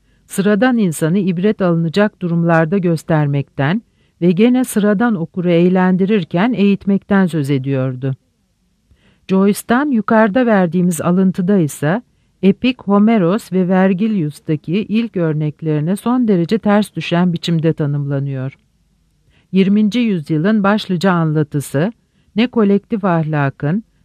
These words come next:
ve toplumsal ideallerin anlatısı olan destan, ne de sıradan insanın toplumdaki serüvenini anlatan klasik romandır.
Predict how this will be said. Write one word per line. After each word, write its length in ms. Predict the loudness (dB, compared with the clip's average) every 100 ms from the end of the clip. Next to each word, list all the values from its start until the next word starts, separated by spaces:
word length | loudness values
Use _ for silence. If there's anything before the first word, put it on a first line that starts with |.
| -2
ve 100 | 0
toplumsal 720 | 0 -2 0 -2 2 2 2
ideallerin 760 | 0 0 2 2 2 0 2 0
anlatısı 680 | 2 2 0 -2 -6 -2
olan 480 | -2 0 -2 -2 0
destan, 600 | 0 0 -4 -2 -2 -4 -10 _ _ _ _ -4
ne 140 | 0
de 100 | 0
sıradan 500 | 0 0 0 2 2
insanın 520 | 0 0 -2 0 0 0
toplumdaki 680 | -2 0 0 0 0 -2
serüvenini 680 | 0 0 2 2 0 0 0
anlatan 640 | 0 0 0 -2 0 -2 0
klasik 480 | 0 0 -2 -4
romandır. 640 | -2 -2 -2 -2 -2 -2